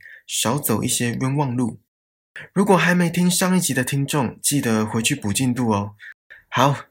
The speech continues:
接下来我们来聊聊W R A P的 R，也就是 Reality Test Your Assumptions，真实验证假设。现在请你们先想一想，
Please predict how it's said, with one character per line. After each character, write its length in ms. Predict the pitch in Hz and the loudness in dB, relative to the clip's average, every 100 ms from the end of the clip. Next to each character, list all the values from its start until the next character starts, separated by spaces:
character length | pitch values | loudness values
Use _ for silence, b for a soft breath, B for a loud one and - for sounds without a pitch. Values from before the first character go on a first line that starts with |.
| - | -4
接 120 | 170 | -2
下 160 | 170 190 | 2 2
来 300 | 165 160 - | 2 0 -4
我 100 | 131 | -4
们 220 | 127 131 | -2 0
来 180 | 127 131 | 0 0
聊 240 | 131 131 135 | 0 0 0
聊 300 | 127 123 123 | 0 0 -2
W 400 | 123 113 123 127 | -2 -2 0 0
R 260 | 120 123 | 0 0
A 100 | 127 | -2
P 160 | 127 127 | -4 -4
的 120 | 123 | -2
R， 340 | 135 120 - - B B | 0 -2 -2 -8 B B
也 100 | - | -4
就 100 | 107 | -2
是 480 | 120 - 113 101 - | 0 -2 0 -2 -2
Reality 540 | - 120 131 147 147 147 | -2 -2 0 0 -2 -2
Test 440 | - 120 - - - | -2 -2 -2 -4 -4
Your 240 | 117 123 | -4 -2
Assumptions， 720 | 113 - 143 - - 85 - - b b b b _ | 0 0 -2 -4 -6 -6 -6 -10 b b b b _
真 200 | - 165 | -2 0
实 280 | 170 - 110 | 2 0 0
验 280 | - 135 101 | -2 -2 -2
证 240 | 123 107 | -2 -4
假 240 | 90 - 87 | -2 -4 -2
设。 380 | - 113 - - _ _ _ _ | -2 -2 -4 -10 _ _ _ _
现 240 | - 233 214 | -2 2 4
在 280 | 220 208 147 | 4 4 2
请 260 | - 170 | 0 0
你 60 | 151 | 2
们 180 | 131 120 | 2 2
先 240 | 147 147 | 2 2
想 220 | - 107 | 2 0
一 40 | 135 | 2
想， 320 | - 92 | 2 0